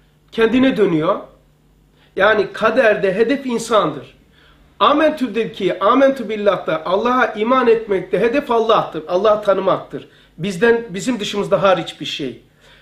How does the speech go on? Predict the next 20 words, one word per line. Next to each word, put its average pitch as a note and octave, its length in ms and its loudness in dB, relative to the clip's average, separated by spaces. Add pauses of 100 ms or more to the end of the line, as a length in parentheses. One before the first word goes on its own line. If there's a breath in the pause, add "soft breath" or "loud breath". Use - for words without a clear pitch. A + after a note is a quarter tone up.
(140 soft breath)
Ve F3 80 2
melaiketi, B3+ 760 2
benim B3 260 2
dışımda G#3 440 0
bir E3+ 80 -4
şey. - 460 -6 (260 soft breath)
Onu F#3+ 220 0
tanın. D3+ 320 -4 (320 soft breath)
Ama G3 440 0 (360 soft breath)
ve B3 160 4
bil C#4 240 2
kaderi'deki C4 1080 0 (260)
benim B3 340 2
dışımda B3 460 -2
değil. C#3+ 280 -6 (760)
Benim A#3+ 340 4
içime A#3 360 -4
döndürüyor. C#3+ 760 -6 (1600)
Çünkü G3+ 460 -4 (360 loud breath)
kader B3 560 2